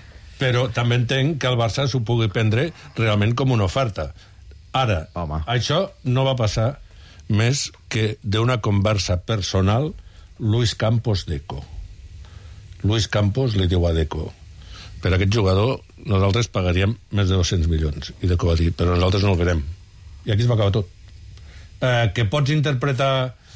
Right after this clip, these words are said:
Speaker 1: eh, que és una oferta, que és un interès rellevant, donat que verbalment,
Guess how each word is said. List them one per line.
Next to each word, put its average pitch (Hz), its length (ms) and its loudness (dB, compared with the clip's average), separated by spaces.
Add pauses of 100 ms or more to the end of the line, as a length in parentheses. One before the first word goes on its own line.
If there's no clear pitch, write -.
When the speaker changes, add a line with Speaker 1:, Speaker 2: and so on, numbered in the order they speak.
(240)
Speaker 1:
eh, 123 360 -2
que 131 200 0
és 123 100 0
una 127 200 2
oferta, 120 420 0
que 123 220 0
és 117 80 2
un 123 160 2
interès 120 640 0 (260)
rellevant, 120 600 2
donat 120 340 0
que 127 260 -6
verbalment, 117 760 2